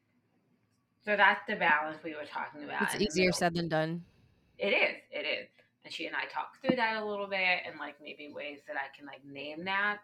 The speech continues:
Speaker 1: Um, but, yeah, that was an interesting conversation, just kind of, like, in terms of, like, what's coming up. But normally I'm pretty, like, controlled with how I present my emotions. But even if I'm telling something really sad that happened or really,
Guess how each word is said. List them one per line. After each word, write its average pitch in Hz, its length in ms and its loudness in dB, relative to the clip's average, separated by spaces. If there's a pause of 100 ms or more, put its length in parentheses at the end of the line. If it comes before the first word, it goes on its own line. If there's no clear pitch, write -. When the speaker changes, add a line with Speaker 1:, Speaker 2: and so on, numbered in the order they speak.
Speaker 1:
Um, 147 440 -6 (760)
but, 156 400 -2 (240)
yeah, - 240 -6 (200)
that 196 120 6
was 185 120 -2
an 185 100 -4
interesting 170 340 -6
conversation, 151 800 -8
just - 220 -16
kind 147 200 -10
of, 143 100 -18
like, - 280 -8 (420)
in 160 120 -12
terms 151 200 -12
of, 147 80 -10
like, 151 200 -6
what's 151 200 -10
coming 151 220 -10
up. 147 200 -2
But 185 100 -8
normally 226 320 0
I'm 156 180 -2
pretty, 160 200 -4
like, 131 220 -8
controlled - 560 -8
with 156 100 -12
how 147 160 -2
I 131 60 -6
present 139 400 -14
my 143 160 -6
emotions. 156 420 -12
But 170 120 -6
even 240 180 -4
if 170 100 -6
I'm 143 160 -2
telling 147 380 -8
something 143 380 -16 (640)
really 151 360 -6
sad 135 320 -2
that 160 120 -4
happened 175 580 -4
or 135 100 -8
really, 143 380 -8